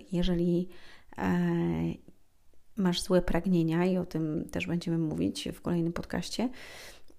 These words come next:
Natomiast jeżeli Ty wykorzystasz czas do tego, żeby tworzyć dobre rzeczy, żeby zmieniać na lepsze, żeby budować, e,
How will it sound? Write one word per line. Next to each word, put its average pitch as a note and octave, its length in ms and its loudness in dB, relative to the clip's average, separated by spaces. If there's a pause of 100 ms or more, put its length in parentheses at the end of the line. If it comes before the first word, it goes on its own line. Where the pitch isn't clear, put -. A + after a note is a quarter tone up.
(140)
Natomiast G#3 760 0 (840)
jeżeli G3+ 440 2
Ty G#3+ 480 4 (340)
wykorzystasz F#3+ 1080 0 (340)
czas - 460 2 (480)
do F#3+ 100 -6
tego, F#3 220 2
żeby F#3 220 2
tworzyć F3+ 560 0
dobre F#3 400 2
rzeczy, E3+ 340 0
żeby E3+ 280 0
zmieniać E3+ 800 2
na E3+ 140 2
lepsze, E3 380 -2
żeby E3 220 -2
budować, E3 760 2 (500)
e, E3+ 580 2